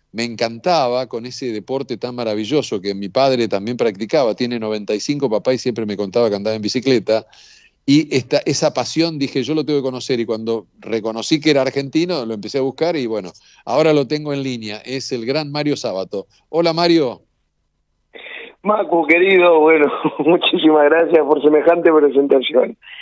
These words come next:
Speaker 2: y bueno, para mí es un placer enorme poder estar hablando con vos.
Speaker 1: Qué lindo, qué lindo. Contame, de chico, en vez de jugar al fútbol, ¿ya te gustaba la bicicleta? ¿Cómo era el tema ese?
Speaker 2: <laughs> No, no, bueno, yo ju-, jugaba al fútbol, por supuesto, porque acá, como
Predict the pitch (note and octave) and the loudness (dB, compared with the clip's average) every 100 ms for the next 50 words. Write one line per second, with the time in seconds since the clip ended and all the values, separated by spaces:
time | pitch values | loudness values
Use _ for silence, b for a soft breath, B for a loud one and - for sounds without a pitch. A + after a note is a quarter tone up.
0 | B B - D#3 F3 D#3+ D3 C#3+ C#3+ C#3 | B B 4 6 6 6 4 4 6 6
1 | D3+ C#3 C3 D3 C#3+ D3 C#3+ C3+ C#3+ C3+ | 6 4 4 4 6 6 4 6 4 6
2 | D#3+ C#3+ D3 D3 C#3+ C#3+ D3+ A#2+ - _ | 6 6 6 6 4 4 4 2 -2 _
3 | _ _ _ _ _ _ _ _ _ _ | _ _ _ _ _ _ _ _ _ _
4 | _ A#2 A2 A2+ A#2 A2+ G2+ F2+ E2+ E2 | _ -8 -4 -6 -6 -10 -12 -12 -12 -2
5 | A2+ A#2 A#2+ G#2 G2+ B B B B D#3 | 2 2 2 0 -4 B B B B 0
6 | F3+ F#3+ D#3+ C3+ B2+ D#3+ D#3 G#3 D#3 C#3+ | 2 0 0 -2 -2 -4 -2 -6 -6 -4
7 | A#2+ G2 _ _ - C3 C#3+ F#3+ E3+ D3 | -4 -4 _ _ -12 -4 -2 0 -2 0
8 | E3 D#3 C3 F3+ F#3+ F#3 C3+ D3+ D#3 C3 | 0 0 -4 -8 -4 -4 -4 -6 -6 -10
9 | G#2+ D#3 C#3 A#2 G#2+ G#2+ E3 G3 D3 C#3 | -8 -6 -6 -8 -10 -8 -6 -4 -4 -6
10 | G#3+ D#3 G#2+ G2 G2+ F#2+ F#2 - F2+ - | -8 -6 -6 -6 -10 -8 -8 -6 -8 -6
11 | - C#3+ - - B B B B B B | -2 0 -2 -10 B B B B B B
12 | B B - E3+ D3 C#3+ D3 C#3 C#3+ B2+ | B B 2 4 6 6 6 6 6 4
13 | A#2 E3 - E3 C#3+ - A#2 A2+ A#2+ B2+ | 6 4 4 2 2 2 4 6 6 6
14 | B2+ A#2+ D3+ C3+ C3+ C#3 B2 A#2 C3+ A2 | 4 4 4 4 6 4 2 2 0 2
15 | C3+ B2+ A#2+ B2+ A#2 A2+ G#2+ A#2 A#2 G#2+ | 2 4 4 4 4 4 6 4 4 -2
16 | G2 F2+ | -2 -4